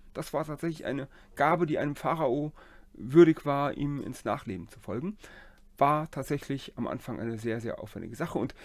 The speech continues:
erstmal ist Bronze auch lange Zeit dem Eisen überlegen, weil es nicht ganz so schwer zu beschaffen, ganz so schwer zu bearbeiten ist.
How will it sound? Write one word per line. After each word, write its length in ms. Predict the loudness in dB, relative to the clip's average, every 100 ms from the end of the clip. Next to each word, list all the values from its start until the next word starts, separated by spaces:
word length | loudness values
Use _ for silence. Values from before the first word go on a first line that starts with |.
| -20 4
erstmal 420 | 6 6 2 0
ist 160 | -2 -10
Bronze 560 | -4 -2 -2 -2 -4 -4 -14 -18
auch 160 | -14 -4
lange 260 | -2 -2 -4
Zeit 420 | -4 -4 -4 -6
dem 120 | -4
Eisen 440 | 0 0 0 -4 -6 -18 -16 -4
überlegen, 680 | 0 4 6 6 4 0 0
weil 160 | 0
es 140 | 0 -6
nicht 140 | -4
ganz 200 | -4 -4
so 100 | -6
schwer 360 | -4 -2 -2 -2
zu 120 | -10
beschaffen, 380 | -4 -4 -4 -8
ganz 160 | -10
so 80 | -12
schwer 220 | -10 -10
zu 100 | -10
bearbeiten 440 | -12 -12 -14 -16 -18
ist. 120 | -20